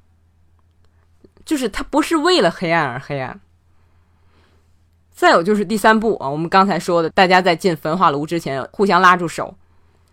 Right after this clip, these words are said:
这展示的是坦然面对死亡。这个你在给成人拍的电影里都很少见啊，所以第四部里边有自杀也不算什么。那么这时候，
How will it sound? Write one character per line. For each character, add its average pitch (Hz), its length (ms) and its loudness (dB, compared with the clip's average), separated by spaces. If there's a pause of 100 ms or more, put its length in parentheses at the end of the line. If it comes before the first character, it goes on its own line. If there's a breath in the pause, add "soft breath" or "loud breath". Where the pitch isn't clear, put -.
(960)
这 262 120 -2
展 196 240 0
示 202 160 -2
的 170 100 0
是 170 140 -10
坦 147 300 -6
然 139 160 -4
面 202 240 2
对 156 180 -4
死 - 240 -12
亡。 73 340 -12 (1000)
这 311 140 -2
个 247 60 0
你 151 140 -2
在 175 180 0 (120)
给 170 140 -2
成 170 220 -6
人 254 200 -2
拍 196 180 -2
的 160 80 -2
电 175 160 -4
影 156 140 -6
里 127 100 -8
都 147 120 -4
很 135 300 -8
少 - 160 0
见 - 280 -8 (960)
啊， 185 100 -8
所 208 160 2
以 254 100 4
第 226 140 -4
四 233 180 -4
部 202 160 0
里 147 80 -2
边 131 160 -8 (120)
有 170 160 -4
自 196 180 -4
杀 180 240 4
也 151 100 -2
不 - 140 -8
算 208 180 -2
什 - 240 -6
么。 147 120 -16 (1040)
那 240 180 2
么 190 180 0
这 214 200 0
时 - 180 -10
候， 131 320 -8